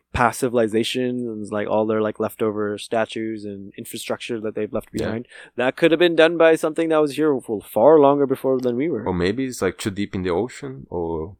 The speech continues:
Speaker 1: Oh,
Speaker 2: who
Speaker 1: yeah,
Speaker 2: knows,
Speaker 1: yeah,
Speaker 2: right?
Speaker 1: yeah, yeah. Antarctica could be all down there,
Speaker 2: Could be,
Speaker 1: underwater,
Speaker 2: yeah.
Speaker 1: could be,
Speaker 2: But
Speaker 1: like,
Speaker 2: I mean,
Speaker 1: we, or,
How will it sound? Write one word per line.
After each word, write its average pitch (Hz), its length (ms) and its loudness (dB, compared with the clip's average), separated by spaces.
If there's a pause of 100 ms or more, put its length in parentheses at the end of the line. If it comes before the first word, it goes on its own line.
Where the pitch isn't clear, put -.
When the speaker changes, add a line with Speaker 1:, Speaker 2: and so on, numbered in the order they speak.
(120)
Speaker 1:
Oh, 147 160 10
Speaker 2:
who 156 100 2
Speaker 1:
yeah, 170 80 6
Speaker 2:
knows, 127 100 -4
Speaker 1:
yeah, 147 100 6
Speaker 2:
right? 156 100 6
Speaker 1:
yeah, 151 160 0 (120)
yeah. 147 200 2 (260)
Antarctica 135 680 -2
could 120 100 -10
be 120 80 2
all 117 140 6
down 110 220 0
there, 143 260 4
Speaker 2:
Could 143 60 4
be, 101 40 2
Speaker 1:
underwater, 135 800 4
Speaker 2:
yeah. - 40 -20
Speaker 1:
could 107 100 -8
be, 104 200 -6
Speaker 2:
But 104 120 -8
Speaker 1:
like, 92 120 0
Speaker 2:
I 92 40 -2
mean, 90 200 0
Speaker 1:
we, 117 80 -6
or, 101 220 -6